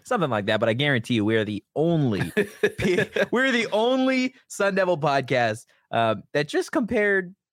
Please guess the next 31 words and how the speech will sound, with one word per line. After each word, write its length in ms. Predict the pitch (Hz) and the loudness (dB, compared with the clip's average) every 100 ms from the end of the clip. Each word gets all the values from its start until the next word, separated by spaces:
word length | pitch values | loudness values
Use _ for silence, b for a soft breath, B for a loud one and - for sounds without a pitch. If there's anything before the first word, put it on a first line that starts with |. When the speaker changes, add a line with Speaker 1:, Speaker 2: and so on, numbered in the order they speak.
| _ | _
Speaker 1:
A 180 | 175 214 | 0 0
S 160 | 202 | -2
U 120 | 196 170 | -4 -6
sports 840 | - - 147 107 92 - - - _ | -8 -2 2 2 0 -8 -16 -18 _
to 320 | - 123 110 | -4 -2 -2
some 200 | - 208 | -2 -2
form 280 | 214 139 147 | 2 2 2
of 140 | - - | -4 -4
snack. 260 | 104 101 | -4 -2
And 80 | 104 | -2
I 60 | 104 | 0
bet 240 | 156 - | 0 0
you 80 | 185 | -2
you're 240 | 135 120 | 0 0
probably 640 | 117 - 156 165 175 160 123 | -2 -4 -2 -2 -2 -4 -4
hungry 420 | 120 135 147 151 | -2 0 0 0
right 180 | 156 151 | 0 0
now 140 | 147 | 0
if 100 | 143 | -2
you're 60 | 113 | -2
not 180 | 113 113 | 0 0
already 260 | 110 101 - | 0 -4 -4
eating 200 | 107 110 | -4 -2
a 40 | |
snack 260 | 92 101 98 | -4 -6 -4
while 140 | 98 95 | -2 -2
you're 140 | 98 | -2
listening 300 | 98 - 98 | -4 -6 -6
to 40 | 95 | -6
this 120 | 98 | -4
podcast. 500 | - 95 98 117 | -2 0 2 2